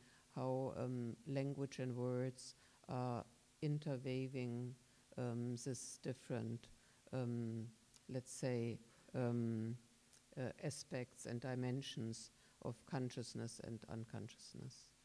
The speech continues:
The word, he writes, is a complex, cons-, a complex, uh, uh, presentation, representation, imagination that is, uh, consisting, um, uh,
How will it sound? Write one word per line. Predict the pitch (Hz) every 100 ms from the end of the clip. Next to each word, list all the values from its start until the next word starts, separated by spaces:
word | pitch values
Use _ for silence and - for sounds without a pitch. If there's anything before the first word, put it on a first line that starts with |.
| - - - -
The | 165
word, | 151 180 202 208
he | 202
writes, | 175 151 139 131 131 -
is | 131
a | -
complex, | - 185 175 175 - 165 147 147 - - - - - - -
cons-, | 175 156 147 -
a | 160
complex, | 147 - 165 170 165 156 139 - - -
uh, | 135 131 -
uh, | 135 127 - -
presentation, | 147 147 135 175 160 160 - 160
representation, | 143 143 147 135 - 151 151 151 - 139 127
imagination | 160 151 143 147 139 135 139 135 - 135 135 - - - -
that | - 147
is, | 160 - -
uh, | 151 143
consisting, | - 151 147 180 - - 165 151 143 143 147 - - - -
um, | 143 139 143 135 135 131 - - - - - - - - - - -
uh, | 139 135